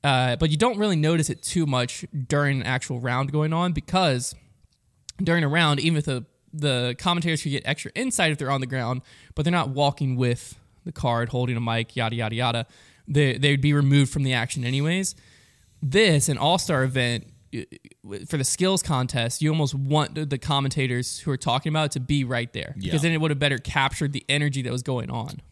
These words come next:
Speaker 2: Yeah, those skill, those skills events are all about atmosphere because, like you said, it can get, the pacing for those can be tough, and I think they made it even tougher not layering them in and, and separating it out. Um,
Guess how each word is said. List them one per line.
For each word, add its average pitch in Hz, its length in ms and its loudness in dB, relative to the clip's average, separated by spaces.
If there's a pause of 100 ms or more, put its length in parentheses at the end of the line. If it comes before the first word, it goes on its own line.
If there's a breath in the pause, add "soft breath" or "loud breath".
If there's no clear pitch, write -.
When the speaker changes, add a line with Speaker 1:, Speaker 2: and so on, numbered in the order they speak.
(120)
Speaker 2:
Yeah, 110 200 -2
those 113 260 0
skill, 160 380 0
those 127 200 2
skills 151 280 0
events 147 340 -2
are 107 180 -2
all 101 300 -2
about 92 400 -2
atmosphere 113 680 -6
because, 98 380 -4
like 92 140 -6
you 98 80 -6
said, 92 240 -4
it 90 160 -8
can 113 120 -6
get, 104 200 -6
the - 60 -10
pacing 156 500 -2
for 156 160 -4
those 170 240 -2
can 107 140 -2
be 95 80 -2
tough, 104 340 -2
and 85 100 -6
I 82 40 -4
think 92 220 -8
they 85 80 -6
made 85 180 -4
it 85 100 -10
even 80 200 -6
tougher 87 540 -8
not 82 300 -12 (440 soft breath)
layering 87 440 -8
them 82 160 -8
in 85 220 -10
and, 85 280 -10
and 87 160 -8
separating 85 540 -6
it 80 100 -4
out. 87 280 -4 (420 soft breath)
Um, 85 480 -2